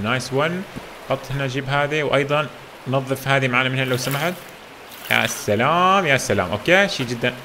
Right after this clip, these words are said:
لا، شيل شيء بالغ-، لا، لا، حطها. حط هذه هنا ايضًا. اوكي، شيء جدًا حلو، تمام، تمام، حلو كثير. خليني بس احط هاي فيها مياه جدًا صالحة.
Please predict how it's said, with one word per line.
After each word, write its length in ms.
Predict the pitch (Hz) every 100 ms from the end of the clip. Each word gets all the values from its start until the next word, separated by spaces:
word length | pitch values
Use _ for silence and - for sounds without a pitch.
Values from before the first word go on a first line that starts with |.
| -
لا، 200 | 117 147 - - - - - -
شيل 140 | 135
شيء 160 | - 139
بالغ-، 580 | 135 127 - - -
لا، 160 | 147 165
لا، 120 | 160
حطها. 320 | 151 151 - 95 - - - - - -
حط 120 | 120 117 - 113
هذه 240 | 107 98
هنا 160 | 101 101
ايضًا. 340 | 113 123 135 135 - - - - - -
اوكي، 1200 | 107 123 143 160 165 175 175 - - 135 117 87
شيء 160 | - 151
جدًا 240 | 170 165
حلو، 180 | 127 104
تمام، 360 | 95 127 147 -
تمام، 300 | 135 160 180
حلو 120 | 139 120
كثير. 260 | - 95 - - - - - - - - -
خليني 180 | 131
بس 160 | 131 131 -
احط 180 | - 127 -
هاي 120 | 120 120
فيها 260 | - 120
مياه 300 | 113 113 117 104
جدًا 260 | 107 107 113
صالحة. 520 | 104 120 113 107 143